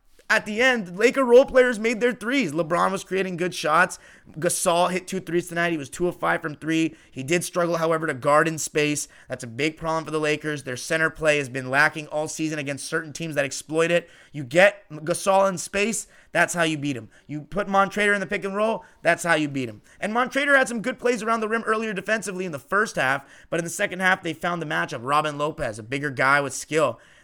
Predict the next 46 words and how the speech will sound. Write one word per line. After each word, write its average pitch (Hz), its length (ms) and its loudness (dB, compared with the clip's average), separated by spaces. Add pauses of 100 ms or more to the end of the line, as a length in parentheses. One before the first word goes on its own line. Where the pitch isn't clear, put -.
that 143 140 0
could 127 120 -14
kinda 135 240 -2
just 127 160 -8
score 131 260 -4
over 139 240 0
him. 98 140 -12 (1000)
But, 175 420 4 (500)
yeah, 175 160 2
K 233 200 0
C 226 140 0
P 240 240 -4
hit 240 120 4
a 240 40 4
late 226 300 -2
three, 226 260 -2
Kuzma 240 400 -4
hit 220 140 -2
a 220 40 -2
late 214 240 -2
three, 214 200 -6
Caruso, 202 760 0 (200)
and 175 80 -4
you 202 60 -4
gotta 254 180 6
give 214 120 -2
Caruso 175 460 0
credit 139 380 2
for 147 80 -8
the 151 180 -6
offensive 180 500 2
rebounds 160 480 0
and 147 160 -8
extra 175 280 -4
possessions, 156 480 -4
the 131 80 -8
jump 135 360 -2
ball 165 200 0
he 160 100 -2
got 156 220 4
at 147 80 -2
the 147 80 -8
end 147 80 -4
of 147 60 -4
the 143 60 -4
game. 147 320 -4